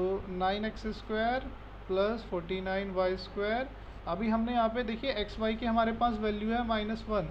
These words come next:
उसको यहाँ पे fill कर दिया हमने, तो फ़ोर्टी टू into minus one, तो equals to hundred। इसको यहाँ पे कर रहे हैं एक्स स्क्वायर, नाइन एक्स स्क्वायर प्लस फ़ोर्टी नाइन वाई स्क्वायर, और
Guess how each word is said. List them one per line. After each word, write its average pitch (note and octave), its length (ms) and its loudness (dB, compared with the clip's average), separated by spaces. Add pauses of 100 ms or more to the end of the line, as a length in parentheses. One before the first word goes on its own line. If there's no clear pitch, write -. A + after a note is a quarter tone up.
उसको G3 200 -6
यहाँ G#3+ 120 0
पे A3+ 120 -6
fill A3+ 220 -2
कर G#3 160 0
दिया F3 180 0
हमने, E3+ 160 -2 (200)
तो F#3 80 -6
फ़ोर्टी G3+ 320 -2
टू A#3 100 -4 (100)
into A3 360 -4
minus G3+ 420 -2
one, G3 260 0 (1160)
तो F3+ 120 0 (180)
equals G#3+ 320 -2
to A#3 160 -4
hundred। E3 360 0 (640)
इसको F3+ 200 -2
यहाँ G3+ 180 4
पे A3+ 140 -4
कर A3 120 2
रहे G#3 160 2
हैं B3+ 180 -2
एक्स F#3+ 240 -8 (140)
स्क्वायर, A3 400 0
नाइन G3 300 0
एक्स G3+ 280 -6
स्क्वायर A3 420 -4 (600)
प्लस A3 380 0
फ़ोर्टी G3 260 0
नाइन G3+ 320 -2
वाई F#3+ 260 4
स्क्वायर, A3+ 520 -2 (520)
और A#3+ 320 4